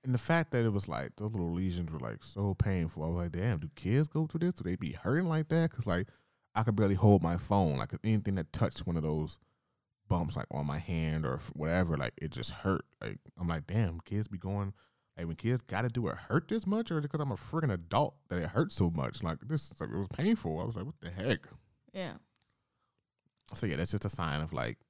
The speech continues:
Speaker 1: people need to clean stuff all the time. Like, there shouldn't be a, a pandemic going on for people to start feeling like, "Let's deep clean some stuff." Like,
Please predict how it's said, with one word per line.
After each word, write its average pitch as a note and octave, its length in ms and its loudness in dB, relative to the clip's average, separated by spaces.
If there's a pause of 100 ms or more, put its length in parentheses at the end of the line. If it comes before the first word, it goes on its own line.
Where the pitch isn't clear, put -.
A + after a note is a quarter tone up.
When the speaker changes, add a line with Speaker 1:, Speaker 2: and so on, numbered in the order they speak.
(220)
Speaker 1:
people G2+ 200 8
need F2+ 120 4
to - 40 -2
clean D#2+ 240 0
stuff - 240 -2
all C2+ 160 2
the - 60 -14
time. - 400 -6
Like, G1+ 240 -8 (1200)
there F2 120 4
shouldn't D#2 360 0
be D#2+ 160 0
a, D2 140 2 (100)
a - 140 -2
pandemic D#2+ 600 2
going D2 240 0
on C#2 280 0
for - 160 -6
people C#2+ 240 0
to C2 100 0
start - 380 -2
feeling D#2+ 240 0
like, D#2+ 340 -2 (720)
"Let's E2 240 -2
deep E2 240 -2
clean E2+ 280 2
some - 160 -4
stuff." - 360 -2
Like, A#1+ 220 -2